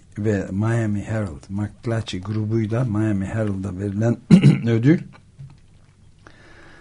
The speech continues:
ve bir de, e, araştırmacı gazeteciler uluslararası konsorsiyumu, üçlü bir şey. Panama belgelerini ortaya çıkarttıkları için verilmiş.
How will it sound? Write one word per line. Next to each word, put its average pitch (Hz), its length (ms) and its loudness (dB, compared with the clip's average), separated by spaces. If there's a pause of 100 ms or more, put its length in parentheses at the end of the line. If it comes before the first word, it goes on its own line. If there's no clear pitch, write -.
(220)
ve 101 220 -2
bir 101 120 -4
de, 104 260 -2
e, 95 300 -6
araştırmacı 101 760 -4
gazeteciler 87 1120 -6
uluslararası 98 680 -8
konsorsiyumu, 95 1120 -4
üçlü 110 420 -4
bir 82 60 -10
şey. 143 360 -2 (1040)
Panama 123 460 4 (440)
belgelerini 101 600 -2
ortaya 107 400 -2
çıkarttıkları 101 720 -4
için 80 340 -10
verilmiş. - 720 -14